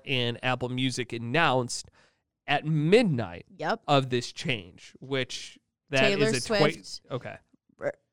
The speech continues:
Speaker 2: her new album is called Midnights. She's been dropping, like, videos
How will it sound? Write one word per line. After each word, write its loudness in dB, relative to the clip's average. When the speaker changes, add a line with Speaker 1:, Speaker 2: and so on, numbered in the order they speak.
Speaker 2:
her 0
new 4
album 4
is -4
called 2
Midnights. 0
She's -4
been -2
dropping, -2
like, -4
videos 0